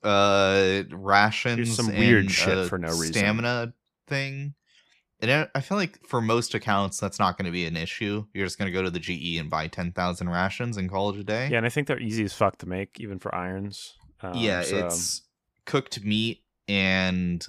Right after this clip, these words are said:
Speaker 1: leaves, I think.
Speaker 2: Yeah, and, like, the, some new item or something that you have to buy. I don't remember if you need a specific
Speaker 1: I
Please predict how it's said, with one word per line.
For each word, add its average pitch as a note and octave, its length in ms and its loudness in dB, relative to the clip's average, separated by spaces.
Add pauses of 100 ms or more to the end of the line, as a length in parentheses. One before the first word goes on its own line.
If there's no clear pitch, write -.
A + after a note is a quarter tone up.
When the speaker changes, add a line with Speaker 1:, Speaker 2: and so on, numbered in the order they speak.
Speaker 1:
leaves, D#2+ 640 -8
I E2 120 -6
think. - 440 -12
Speaker 2:
Yeah, E2+ 180 -10
and, F#2 120 -10
like, F2+ 160 -10 (100)
the, F2+ 400 -8
some F2+ 500 -8
new F2 320 -8
item E2 560 -10
or F#2+ 120 -12
something E2+ 540 -16 (100)
that - 80 -16
you F2 80 -12
have E2+ 80 -14
to F2 60 -20
buy. E2+ 280 -8
I F2+ 60 -8
don't F#2 100 -10
remember F#2 460 -10 (240)
if - 120 -20
you F#2+ 80 -14
need F#2+ 160 -10
a F#2+ 80 -8
specific F#2 320 -8
Speaker 1:
I F2+ 40 0